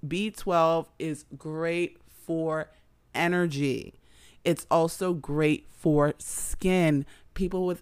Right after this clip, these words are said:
eczema, people with psoriasis. So these are things that you can be watching out for. So yes, it does have apple cider vinegar,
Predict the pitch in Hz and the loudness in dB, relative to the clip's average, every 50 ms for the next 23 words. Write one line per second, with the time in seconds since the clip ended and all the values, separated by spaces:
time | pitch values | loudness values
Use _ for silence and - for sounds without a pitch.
0 | - - 170 170 170 160 156 147 143 135 135 - - - - 165 165 170 165 - | -6 -4 -2 -2 -2 -4 -4 -4 -4 -4 -2 8 8 8 8 8 0 0 -2 -4
1 | - - 180 180 175 180 180 180 180 180 170 160 - - - - - - - - | -4 -2 -2 0 2 4 6 6 6 6 6 4 2 0 -2 -10 -12 -12 -16 -18
2 | - - - - _ - - - - - 175 170 160 156 151 - - 151 135 143 | -18 -20 -20 -20 _ -20 -18 -6 0 2 2 4 4 4 2 0 -4 -8 -4 -2
3 | 175 190 202 220 214 269 269 277 262 - - 214 202 196 196 196 185 180 170 160 | 0 0 0 0 0 0 0 0 -2 -2 -2 0 0 2 0 0 -2 0 0 0
4 | 151 156 160 156 160 156 - - - - 160 160 160 160 160 165 165 165 160 151 | 0 0 -2 -4 -6 -6 0 2 4 4 6 4 4 4 2 0 0 -2 -2 0
5 | 147 147 147 147 147 147 - - 151 147 143 143 139 - - - - 117 110 - | 2 2 2 2 0 -2 -4 -4 -4 -2 -2 -2 -4 -4 -8 -12 -12 -10 -10 -8
6 | - - - - 156 147 147 151 156 156 139 135 131 - - - 139 135 - 151 | -10 -10 -2 0 0 0 2 0 0 0 0 0 -2 -6 -6 -8 -6 -2 -2 -2
7 | 160 170 - 214 196 196 - - 147 147 151 - 202 202 - - 190 190 196 196 | -2 0 -2 -2 -2 -2 -2 0 0 0 0 0 -4 -4 -2 -2 -2 -2 -2 -2
8 | 180 165 151 147 139 - 139 139 139 | -2 -2 -2 -4 -4 -4 -6 -8 -8